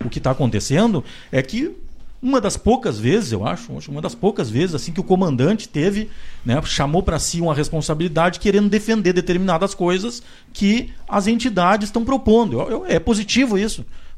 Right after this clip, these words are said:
Podem nos criticar, não tem problema nenhum, nós somos de tomar posições aqui do que é notícia, e a notícia é essa. A notícia, felizmente, é essa. Então, quer dizer, tá, tá, tá, tá interessante essa, essa caminhada,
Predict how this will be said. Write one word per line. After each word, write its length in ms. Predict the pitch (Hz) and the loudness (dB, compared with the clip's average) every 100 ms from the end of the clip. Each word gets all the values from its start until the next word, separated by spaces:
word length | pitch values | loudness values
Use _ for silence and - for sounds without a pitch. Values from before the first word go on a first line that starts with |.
| - | -8
Podem 400 | 240 - 285 226 | -2 -2 0 0
nos 160 | 202 | 0
criticar, 380 | 208 185 - 190 | -2 -4 -2 0
não 100 | 202 | 0
tem 100 | 190 | 0
problema 260 | 196 180 185 | 0 0 0
nenhum, 100 | 185 | -2
nós 120 | 170 | -2
somos 220 | 185 190 | -4 -2
de 80 | 185 | -2
tomar 280 | 196 190 180 | -2 0 2
posições 520 | 196 175 - 180 202 | 2 0 0 2 2
aqui 320 | 165 175 185 - - - | 0 0 -2 -4 -12 -4
do 160 | 160 | -2
que 220 | 185 190 190 | 0 2 4
é 60 | |
notícia, 640 | 220 - - 214 - 143 117 | 4 0 0 0 0 -2 0
e 100 | 143 | 0
a 60 | |
notícia 380 | 147 143 165 214 | 0 -2 -4 -2
é 20 | |
essa. 320 | 156 - - - - | -2 -2 -8 -14 -12
A 80 | - | -4
notícia, 480 | 120 120 160 202 - | -4 -2 -2 -2 -6
felizmente, 580 | - 170 190 156 170 208 | -2 0 0 -2 -4 -2
é 40 | |
essa. 260 | 190 131 - - - - | -2 -4 -10 -16 -12 -6
Então, 240 | 131 160 | -2 0
quer 160 | 165 143 | 0 0
dizer, 360 | 123 127 98 160 160 156 | 2 2 2 -4 -10 -6
tá, 240 | - 156 156 | 0 0 0
tá, 320 | 156 143 143 | -2 -2 -2
tá, 540 | - 127 120 120 120 123 - - - - - | -2 -2 0 -2 -4 -8 -12 -18 -20 -20 -6
tá 100 | 143 | -4
interessante 600 | 160 208 240 - 247 277 | 0 2 2 2 0 0
essa, 200 | 202 147 | -2 -2
essa 280 | 139 123 147 | -2 -2 0
caminhada, 640 | 151 147 131 147 226 262 | 0 2 4 4 2 0